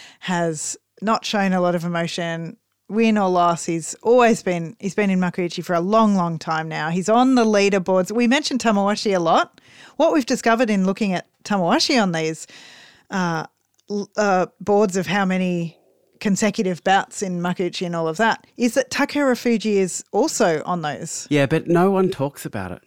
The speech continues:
Speaker 1: Exactly.
Speaker 2: But he, he, you know, he just does his business. But today, you're exactly right. Seeing him head pressed against the doyo,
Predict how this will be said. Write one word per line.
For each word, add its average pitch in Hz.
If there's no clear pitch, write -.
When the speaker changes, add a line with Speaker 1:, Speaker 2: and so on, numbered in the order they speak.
Speaker 1:
Exactly. 190
Speaker 2:
But 143
he, 143
he, 151
you 160
know, 127
he 143
just 139
does 135
his 139
business. 120
But 160
today, 170
you're 170
exactly 185
right. 139
Seeing 160
him 135
head 156
pressed -
against 139
the 135
doyo, 110